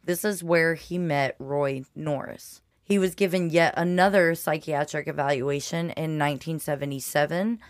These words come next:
and this evaluation found Bittaker more than likely to commit new crimes upon his release,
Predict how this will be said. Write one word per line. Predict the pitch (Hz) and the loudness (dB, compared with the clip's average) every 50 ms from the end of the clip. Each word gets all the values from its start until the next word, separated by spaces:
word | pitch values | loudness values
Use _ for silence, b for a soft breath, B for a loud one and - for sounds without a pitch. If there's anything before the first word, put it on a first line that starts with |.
| b b b b b b _ | b b b b b b _
and | - 165 165 165 | 0 0 2 2
this | 170 180 180 - | 2 0 0 0
evaluation | 220 190 196 185 185 180 170 170 165 165 160 160 - - 165 165 156 | 0 2 4 4 4 4 4 2 2 2 0 0 -2 -4 -4 -4 -2
found | - 170 160 160 160 160 160 151 139 | 0 2 2 4 4 2 0 0 0
Bittaker | 160 156 151 156 - - 160 160 160 156 156 147 - | -2 -2 -2 -2 -6 -6 -6 -4 -2 -2 -2 -4 -4
more | - 165 185 196 220 240 | -4 0 2 4 4 4
than | 240 247 233 220 202 | 2 0 0 0 2
likely | 196 196 196 190 - 165 156 151 - | 2 2 2 2 0 -2 -2 -2 -2
to | - 165 160 | -4 -6 -4
commit | - 165 165 160 160 156 147 - | -2 -2 -2 0 0 -2 -4 -4
new | - 170 180 190 | -2 -2 -2 -2
crimes | 180 - - - 147 147 151 151 147 160 | -2 -4 -4 -2 -2 -2 -2 -4 -4 -8
upon | 151 - 143 147 147 147 | -8 -6 -4 -4 -4 -4
his | 147 147 147 - - | -4 -6 -6 -8 -10
release, | 139 139 135 135 135 127 120 - - - - | -10 -8 -8 -8 -8 -10 -10 -14 -16 -18 -20